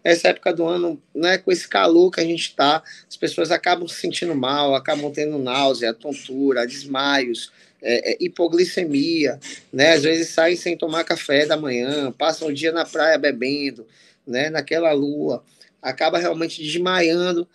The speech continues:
e as, e os salva-vidas, eles, além de salva-vidas, é, porque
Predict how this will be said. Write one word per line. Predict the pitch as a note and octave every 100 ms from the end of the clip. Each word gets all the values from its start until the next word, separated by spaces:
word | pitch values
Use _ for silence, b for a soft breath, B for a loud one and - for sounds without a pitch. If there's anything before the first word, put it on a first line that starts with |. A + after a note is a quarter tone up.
| b b b -
e | D#3+
as, | F3 E3+ -
e | G#3
os | G3+
salva-vidas, | G#3 F#3+ F#3 G3 F#3+
eles, | G3+ G#3 - -
além | G#3 G3 G#3+
de | F#3
salva-vidas, | - F#3 E3+ D#3+ E3+ F3+ F3 C#3+ F3
é, | D#3+ D#3 D3+
porque | D3 D3+ - E3+ D3+